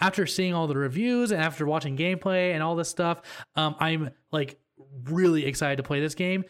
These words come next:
There, it's getting phenomenal reviews. Um, it, it's, like, more than an action game. They're saying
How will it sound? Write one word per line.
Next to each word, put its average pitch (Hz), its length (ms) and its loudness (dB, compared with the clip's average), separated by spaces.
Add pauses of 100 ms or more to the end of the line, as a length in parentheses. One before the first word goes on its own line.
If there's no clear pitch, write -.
(160)
There, 165 140 0
it's 160 120 -4
getting 180 220 2
phenomenal 170 480 0
reviews. 127 480 0 (300)
Um, 135 440 0
it, 160 200 0
it's, 165 240 -2
like, 165 200 2
more 170 300 2
than 185 100 0
an 151 120 0
action 165 480 -2
game. 214 260 0
They're 165 140 0
saying 175 300 -2